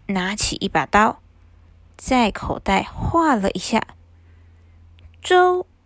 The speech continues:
马上流了出来。巨人好奇地问小儿子：“不痛吗？”小儿子回答说：“你不会自己试试看呀？”结果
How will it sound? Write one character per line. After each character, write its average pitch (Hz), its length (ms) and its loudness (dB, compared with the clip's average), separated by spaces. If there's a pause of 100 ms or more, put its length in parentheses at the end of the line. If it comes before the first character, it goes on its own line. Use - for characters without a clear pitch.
(240)
马 175 240 -8
上 339 420 -2
流 180 340 0
了 180 160 2
出 202 220 -4
来。 180 320 -2 (960)
巨 202 300 -2
人 185 180 2
好 208 240 0
奇 196 200 -6
地 185 160 2
问 202 220 4
小 165 280 -4
儿 170 160 0
子 - 260 -2 (720)
：“不 240 140 -2
痛 349 260 0
吗？” 330 260 2 (800)
小 180 360 0
儿 190 180 2
子 196 160 -4
回 185 220 -4
答 185 200 0
说 208 580 -2 (680)
：“你 196 460 0
不 240 180 -2
会 330 160 6
自 320 160 -2
己 240 100 -2
试 294 200 -2
试 311 120 0
看 294 220 2
呀？” - 300 -4 (1160)
结 302 280 2
果 294 400 4